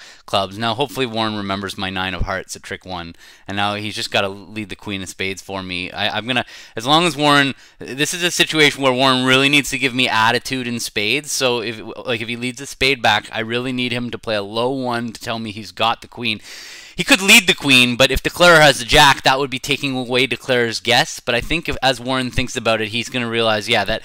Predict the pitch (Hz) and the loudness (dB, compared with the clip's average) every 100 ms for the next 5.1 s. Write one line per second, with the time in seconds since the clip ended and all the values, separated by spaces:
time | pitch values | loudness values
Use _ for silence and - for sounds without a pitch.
0 | - - - - 147 143 123 123 127 123 | -12 -10 -8 2 6 6 6 4 4 4
1 | 120 117 110 107 107 104 98 - 101 95 | 2 2 0 2 0 0 -2 -2 -4 -2
2 | 87 82 85 - - - 113 104 98 - | -4 -6 -14 -20 -16 -4 -2 -2 -2 -6
3 | 107 117 117 110 110 110 113 113 113 107 | -4 -2 -2 -2 -4 0 0 0 -2 -6
4 | 110 110 107 104 - 104 95 - 87 - | -2 -2 -2 -4 -6 -8 -8 -10 -12 -8
5 | - | -8